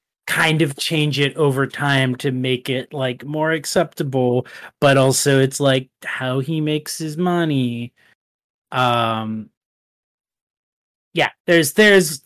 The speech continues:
a, a lot in the film that it, it feels very, very smart about, like, the way it's, it's drawing on other movies and, like, other imagery and stories and stuff, because it knows that the audience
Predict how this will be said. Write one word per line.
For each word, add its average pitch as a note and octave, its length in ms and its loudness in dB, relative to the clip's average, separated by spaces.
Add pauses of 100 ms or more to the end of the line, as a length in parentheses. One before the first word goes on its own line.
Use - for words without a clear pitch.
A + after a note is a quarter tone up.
(100)
a, D#3+ 80 -2 (200)
a D3 200 2
lot D3 400 4 (140)
in C#3+ 160 -2
the C3 120 -2
film A#2+ 320 -4
that A#2+ 100 -4
it, A#2 320 -8
it C3+ 200 -4
feels C3 260 -4
very, A#2+ 540 0 (300)
very C4 260 8
smart F3 440 2
about, C3 240 -2
like, B2+ 180 -6
the C3 60 -4
way A#2+ 140 -4
it's, A2+ 160 -14
it's D3+ 200 -12
drawing A#2+ 380 -6
on A2+ 220 -10
other A#2+ 260 -6
movies A2 480 -8
and, A#2+ 200 -8
like, A#2 260 -10
other A#2+ 220 -4
imagery A#2 600 -4
and A#2 140 -8
stories A2 480 -6
and A2 100 -8
stuff, A2 280 -8
because C3 260 0
it C3 100 -2
knows C3+ 260 2
that B2+ 140 -2
the C3+ 80 0
audience A#2+ 380 0